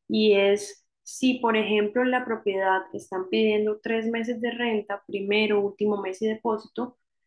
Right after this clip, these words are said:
solicitarle o sugerirle a su cliente que, eh, haga una mejor oferta y que mejore esa, esos tres meses con cuatro o cinco meses para que así esa oferta que estamos presentando al listing agent y al dueño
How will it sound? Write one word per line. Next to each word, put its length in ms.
solicitarle 1080
o 300
sugerirle 680
a 80
su 160
cliente 500
que, 460
eh, 560
haga 280
una 160
mejor 320
oferta 680
y 300
que 140
mejore 420
esa, 240
esos 300
tres 200
meses 600
con 320
cuatro 460
o 40
cinco 360
meses 520
para 300
que 100
así 520
esa 600
oferta 680
que 100
estamos 500
presentando 800
al 120
listing 380
agent 380
y 40
al 140
dueño 460